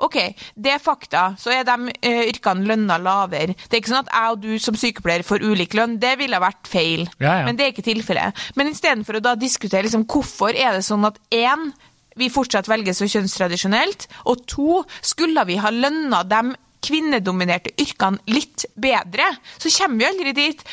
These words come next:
Speaker 1: for det blir bare sånn flåsete overskrifter.
Speaker 2: Ja, ja.
Speaker 1: Men når det er sagt, så var fokusgruppa inne på en interessant ting som jeg lurer på om du har noe synspunkt på, og det er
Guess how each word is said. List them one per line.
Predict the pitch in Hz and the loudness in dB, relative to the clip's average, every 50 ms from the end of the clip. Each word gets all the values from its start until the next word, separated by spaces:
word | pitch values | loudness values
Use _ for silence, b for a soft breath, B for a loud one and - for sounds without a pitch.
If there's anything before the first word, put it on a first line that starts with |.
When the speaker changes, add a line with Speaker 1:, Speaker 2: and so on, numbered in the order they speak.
| B B | B B
Speaker 1:
for | - 311 311 | 0 0 2
det | 311 247 226 | 2 0 -2
blir | 240 269 294 | -4 -4 0
bare | 285 339 311 262 | 2 2 2 2
sånn | 233 233 226 | 0 -2 -4
flåsete | - - 302 302 320 330 330 294 - 208 180 196 208 | -4 -2 0 2 4 4 2 2 0 -4 -2 2 2
overskrifter. | 240 240 214 185 - - 180 175 - - 262 339 330 233 - _ - | 2 2 0 -2 -2 -4 -6 -6 0 2 2 2 2 0 -4 _ -2
Speaker 2:
Ja, | 123 139 196 | 0 2 2
ja. | 226 170 156 180 | 2 0 -2 -2
Speaker 1:
Men | 220 285 320 | -2 0 0
når | 320 | 0
det | 285 311 320 | 2 0 0
er | 330 - - | 0 0 0
sagt, | 403 403 - - - - - _ | -2 -2 -2 -8 -14 -16 -16 _
så | - - - 302 311 285 | -6 -2 -2 -2 0 2
var | 302 294 302 320 330 320 | 2 4 4 2 2 0
fokusgruppa | - 311 285 240 - 208 - - 208 202 - - 233 - | -2 -2 -2 0 -2 -4 -4 -4 -4 -2 0 0 0 2
inne | - 285 285 247 190 | 2 2 2 2 0
på | 190 - 220 240 240 | 2 2 0 0 2
en | - 240 233 240 240 254 262 247 B B B B B - - | 0 0 0 2 0 0 0 -2 B B B B B -10 -4
interessant | - 277 277 277 - 202 214 - - 214 214 208 - | 0 0 0 0 0 -2 -2 0 0 0 0 0 0
ting | 320 330 349 339 | 0 0 0 -2
som | 285 - 285 262 254 | -2 -2 0 0 0
jeg | 247 247 | 0 0
lurer | 247 240 214 | 0 0 0
på | 190 190 | 0 2
om | 196 | 4
du | 220 | 4
har | 220 214 | 4 4
noe | 208 214 | 2 2
synspunkt | - - 208 180 - - - 180 175 180 - | 2 0 0 0 -2 -4 -4 -2 -2 -2 0
på, | - 208 | 0 0
og | 202 185 208 202 226 | 2 2 2 0 0
det | 254 | 0
er | 254 285 247 233 247 269 | 0 2 2 2 2 2